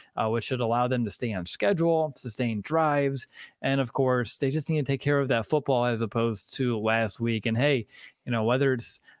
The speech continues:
Justin Fields back there, whether it's Bagent, who showed he can have some wheels of his own and run last week too. Uh, obviously, uh, I think Foreman's been playing very well. I know Khalil Herbert's been designated to return from I R.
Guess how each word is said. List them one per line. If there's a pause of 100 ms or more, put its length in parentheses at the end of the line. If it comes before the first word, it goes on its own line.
(100)
Justin
Fields
back
there,
whether
it's
Bagent,
who
showed
he
can
have
some
wheels
of
his
own
and
run
last
week
too. (480)
Uh,
obviously,
uh, (240)
I
think
Foreman's
been
playing
very
well.
I
know
Khalil
Herbert's
been
designated
to
return
from
I
R.